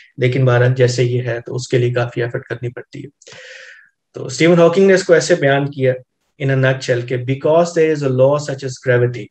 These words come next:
क्योंकि gravity जैसा एक कानून मौजूद है, science का कानून कह लें, कुदरत का जो भी, इसको law of nature and law of science, क्योंकि वो मौजूद है, the universe can and will create itself from nothing।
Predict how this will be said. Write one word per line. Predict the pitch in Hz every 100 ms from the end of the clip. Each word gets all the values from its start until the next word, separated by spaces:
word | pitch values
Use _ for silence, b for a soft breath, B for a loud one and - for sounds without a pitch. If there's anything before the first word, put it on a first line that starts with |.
| _ _ b b b b -
क्योंकि | 143 147 151 175 175
gravity | 131 139 135 156 151 165 165 156
जैसा | 151 127 127 147 135 -
एक | 131 127 - _
कानून | 131 127 123 131 139 123 127 - _ _ _ -
मौजूद | 131 127 131 139 143
है, | 107 104 -
science | _ - 127 131 135
का | 143
कानून | 135 127 127
कह | 127 127
लें, | 123 123
कुदरत | 131 127 135
का | - 127
जो | 120 117
भी, | 117
इसको | - 123
law | 120 120
of | 127
nature | 127 120 123
and | 123
law | 117 113
of | 110 -
science, | - -
क्योंकि | 135 139
वो | 143
मौजूद | 135 127 156 170
है, | 170 170 B B B
the | 139 147
universe | 175 175 170 - -
can | 185 196 180 127 139
and | 139 127
will | 156 190
create | 175 151 147
itself | 135 131
from | 123 135
nothing। | 120 113 -